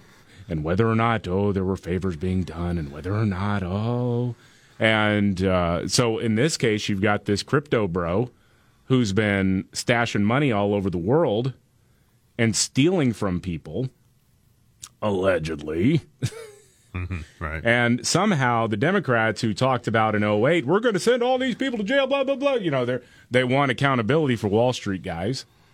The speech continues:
Speaker 1: And suddenly they were nowhere to be found when one of the
Speaker 2: Hmm.
Speaker 1: biggest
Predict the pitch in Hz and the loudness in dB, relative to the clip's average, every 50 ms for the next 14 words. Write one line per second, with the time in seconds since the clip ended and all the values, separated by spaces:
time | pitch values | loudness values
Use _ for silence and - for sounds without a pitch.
0 | _ _ _ _ _ _ _ _ _ - - 127 117 208 254 254 240 214 202 208 | _ _ _ _ _ _ _ _ _ -6 -4 0 2 2 2 2 2 2 2 2
1 | 196 175 165 196 220 226 220 220 208 185 165 151 - - 202 214 175 123 98 85 | 2 2 2 2 2 2 2 2 2 0 0 -2 0 0 0 0 2 0 -2 -4
2 | 78 73 - _ _ _ - 131 143 147 147 143 131 123 113 113 110 110 175 180 | -6 -10 -12 _ _ _ 0 0 2 2 2 2 0 0 -2 0 0 2 2 2
3 | 175 175 156 - - - - | 2 0 -2 -4 -8 -12 -18